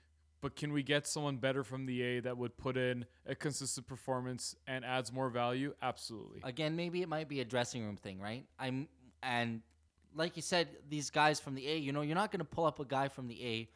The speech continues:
Speaker 2: who's playing on the first line, first line minutes to fill a fourth line role.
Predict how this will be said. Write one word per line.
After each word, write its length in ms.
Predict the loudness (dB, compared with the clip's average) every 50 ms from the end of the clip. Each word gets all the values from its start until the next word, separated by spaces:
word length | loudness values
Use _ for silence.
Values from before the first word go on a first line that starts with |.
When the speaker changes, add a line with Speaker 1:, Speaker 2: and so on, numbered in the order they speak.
| -20 _ _
Speaker 2:
who's 180 | -8 -8 -8
playing 320 | -6 -4 0 0 0 2 2
on 80 | 0
the 60 | -2
first 340 | -2 0 2 2 2 0 0
line, 220 | 0 0 0 0 0
first 300 | -2 -2 -2 -2 0 -2
line 160 | -2 0 0 0
minutes 260 | 0 -2 -2 -4 -8
to 80 | -12 -10
fill 200 | -4 -4 -2 -2
a 60 | -2
fourth 320 | -4 -6 -8 -8 -8 -10
line 160 | -14 -14 -12 -10
role. 260 | -10 -10 -10 -12 -14